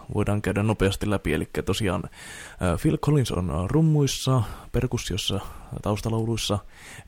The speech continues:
Peter Gra-, Peter Gabriel, meinas tulla Gabriel, äh, lead vocals, huilu, oboe, perkussiot, Tony Banks, äh, urut, akustinen ja, mm,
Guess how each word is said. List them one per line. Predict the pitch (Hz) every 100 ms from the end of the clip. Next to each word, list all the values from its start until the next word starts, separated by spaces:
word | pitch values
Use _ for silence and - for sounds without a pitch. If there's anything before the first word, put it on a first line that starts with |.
| -
Peter | 165 156 143
Gra-, | 147 151 - - 123
Peter | - 151 147
Gabriel, | 127 139 127 110 104 101
meinas | 101 107
tulla | - 107
Gabriel, | 110 123 107 113 95 65 71
äh, | - - - - - - 101 104 98 90 - - - - _ - - -
lead | 135 131 -
vocals, | 113 127 120 120 110 - - - -
huilu, | 139 151 143 123 120 - - - - -
oboe, | - 120 117 110 101 101 - - - - _ - - -
perkussiot, | 110 107 104 - 104 95 - - -
Tony | 143 151
Banks, | 113 139 135 123 - - - - - - - - 101
äh, |
urut, | 95 131 143 139 127 - -
akustinen | 120 123 - 117 117 98 101
ja, | - 64 60 - - -
mm, | 58